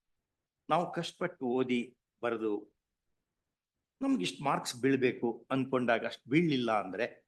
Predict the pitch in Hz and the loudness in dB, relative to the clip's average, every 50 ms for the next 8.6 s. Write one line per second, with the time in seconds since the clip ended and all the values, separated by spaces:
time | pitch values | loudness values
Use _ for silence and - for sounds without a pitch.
0 | _ _ _ _ _ _ _ _ _ _ _ _ _ _ _ _ _ _ _ _ | _ _ _ _ _ _ _ _ _ _ _ _ _ _ _ _ _ _ _ _
1 | - 135 170 220 269 262 269 277 262 208 - - - - _ _ _ _ _ _ | 4 6 10 10 10 8 8 6 4 4 4 0 -6 -14 _ _ _ _ _ _
2 | _ - 135 123 - _ _ _ _ _ _ _ _ _ _ _ - 156 156 127 | _ -12 -12 -12 -12 _ _ _ _ _ _ _ _ _ _ _ 0 2 2 4
3 | - 147 156 - 120 101 - - - - - _ _ _ _ _ _ _ _ _ | 2 0 0 0 -2 -4 -4 -8 -14 -18 -20 _ _ _ _ _ _ _ _ _
4 | _ 240 220 - - - 185 196 190 165 165 147 151 147 139 143 151 151 147 143 | _ -4 -4 -2 -2 0 0 2 2 0 0 -2 -2 -4 -2 0 2 2 2 2
5 | 135 131 135 135 - - 151 143 143 - - - 127 127 135 143 127 123 123 - | 0 -2 -4 -4 -4 -4 -6 -6 -6 -8 -8 -6 -4 -4 -2 -4 -6 -8 -10 -12
6 | - 117 123 117 117 113 113 113 113 113 113 113 _ _ _ _ _ _ _ _ | -6 -4 -2 -2 -2 -2 -4 -6 -6 -8 -10 -12 _ _ _ _ _ _ _ _
7 | _ _ - 123 143 147 - 131 131 123 120 120 113 107 113 107 110 107 113 104 | _ _ -8 -8 -8 -6 -4 -4 -2 0 0 0 0 -2 -2 -2 -2 -2 -4 -4
8 | 107 107 107 107 104 104 98 95 - - - _ | -6 -4 -4 -4 -4 -6 -8 -10 -14 -18 -20 _